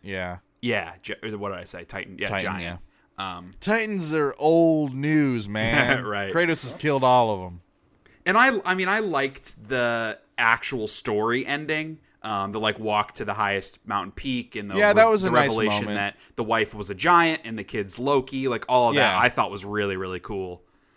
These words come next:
Speaker 1: Yeah, I
Speaker 2: Just
Speaker 1: liked all that.
Speaker 2: building on the
Speaker 1: I
Speaker 2: lore.
Speaker 1: didn't like then how it ended, though. It was just like, "Well,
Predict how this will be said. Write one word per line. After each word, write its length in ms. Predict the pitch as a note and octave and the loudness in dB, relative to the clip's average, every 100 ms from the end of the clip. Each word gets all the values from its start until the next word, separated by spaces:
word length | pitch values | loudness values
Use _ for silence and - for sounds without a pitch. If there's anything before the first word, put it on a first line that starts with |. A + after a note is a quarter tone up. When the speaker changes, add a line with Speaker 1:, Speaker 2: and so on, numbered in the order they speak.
| _ _ - | _ _ -6
Speaker 1:
Yeah, 300 | D3 C#3+ C3 | 0 2 4
I 80 | D3+ | 4
Speaker 2:
Just 60 | E3 | 4
Speaker 1:
liked 140 | - | 4
all 40 | D3+ | 6
that. 60 | |
Speaker 2:
building 220 | D#3+ D3 A#2+ | 6 6 4
on 100 | G#2 | 0
the 60 | |
Speaker 1:
I 180 | G2 D3 | 4 4
Speaker 2:
lore. 80 | G3 | 4
Speaker 1:
didn't 160 | A3 | 2
like 240 | G3+ F#3+ C#3 | 4 2 4
then 220 | E3+ E3+ | 2 2
how 200 | D#3+ D#3+ | 4 4
it 80 | D3+ | 6
ended, 380 | C#3+ E3+ D#3 A2+ | 4 4 2 0
though. 340 | G#2 F#2 F2+ F#2 _ _ _ | -2 -2 -4 -10 _ _ _
It 80 | B2+ | -4
was 100 | C3 | -2
just 140 | C3+ D3+ | -2 0
like, 200 | C#3 - | 0 -2
"Well, 440 | G#2+ C3 E3+ - | 0 4 4 4